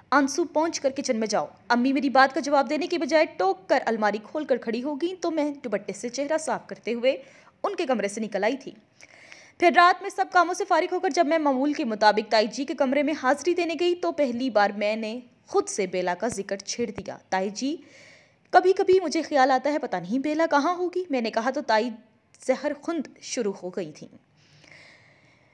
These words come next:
"रुल रही होगी कहीं। अरे, ऐसी लड़कियों का अंजाम बहुत बुरा होता है। जिसके लिए घर छोड़कर गई थी, उसने भी धुतकार दिया होगा। गैरत वाली तो थी नहीं जो कहीं डूब मरती।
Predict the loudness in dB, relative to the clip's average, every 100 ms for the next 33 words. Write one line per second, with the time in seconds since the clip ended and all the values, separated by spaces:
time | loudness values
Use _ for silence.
0 | _ _ 4 10 10 10 10 10 10 10
1 | 8 4 0 -4 -2 2 2 2 0 0
2 | 0 0 2 2 2 2 6 6 4 2
3 | 2 2 4 4 2 2 0 -6 -12 -6
4 | -4 -2 -4 -2 -4 -2 0 0 2 0
5 | 2 0 2 0 2 -6 -4 -4 -2 -4
6 | 0 4 4 4 2 2 2 0 0 0
7 | 2 2 -2 -8 _ _ _ _ -8 -6
8 | -6 -2 6 6 6 4 4 2 0 -2
9 | -2 -2 -2 -2 -4 -4 -4 -6